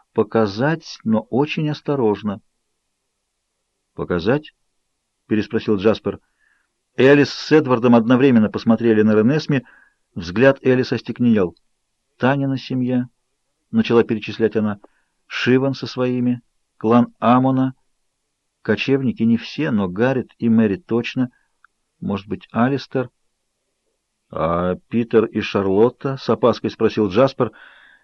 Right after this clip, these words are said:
будто надеясь на отрицательный ответ, который убережёт его старшего брата от кровавой расправы. «Не исключено». «Как насчёт амазонских вампиров?»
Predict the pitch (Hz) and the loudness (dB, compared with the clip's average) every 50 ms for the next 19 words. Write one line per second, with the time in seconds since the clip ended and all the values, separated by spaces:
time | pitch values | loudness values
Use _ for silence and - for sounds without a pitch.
0 | _ _ - - 107 104 - 117 120 117 110 123 123 120 110 120 117 113 107 120 | _ _ -4 -2 -2 0 4 4 4 6 6 4 4 2 4 4 2 2 2 0
1 | 117 - - 135 113 - 104 101 104 101 92 - 104 117 123 - - 90 - - | -2 2 2 2 2 4 2 0 0 -2 -2 -2 -2 -2 -2 -2 -4 -8 -4 -2
2 | 95 98 101 - 101 95 107 110 101 104 120 113 - 98 101 101 - - 110 101 | -2 -2 -2 -4 -2 -2 -2 -2 0 0 0 0 0 0 0 0 2 2 2 2
3 | - - 101 101 98 - 104 101 90 - 87 - - - - 95 90 82 87 90 | 2 0 0 0 2 4 4 2 2 0 -4 -6 -4 -2 0 0 0 0 -2 -4
4 | 90 85 - - 107 117 113 104 92 - _ _ _ - - _ _ _ _ _ | -4 -6 -4 0 2 2 2 2 0 -4 _ _ _ -20 -20 _ _ _ _ _
5 | _ _ 123 101 90 90 95 98 107 131 147 - - 135 131 135 - - 151 147 | _ _ -8 -4 -4 -2 -2 -2 -2 -2 -4 -8 -10 -10 -10 -8 -8 -8 -6 -4
6 | 135 117 104 101 107 - _ _ _ _ _ _ _ _ _ _ _ _ _ _ | -2 -2 -4 -4 -6 -10 _ _ _ _ _ _ _ _ _ _ _ _ _ _
7 | _ _ _ _ _ _ _ _ _ _ _ _ _ _ _ _ 135 139 - 147 | _ _ _ _ _ _ _ _ _ _ _ _ _ _ _ _ -2 0 2 2
8 | 135 120 - 127 - 117 113 101 82 92 113 127 - - 123 - 120 127 120 113 | 2 2 2 2 4 4 4 4 4 2 2 2 0 -4 -6 -2 -2 -2 0 0
9 | 131 127 120 117 - _ | 0 -2 -2 -2 -6 _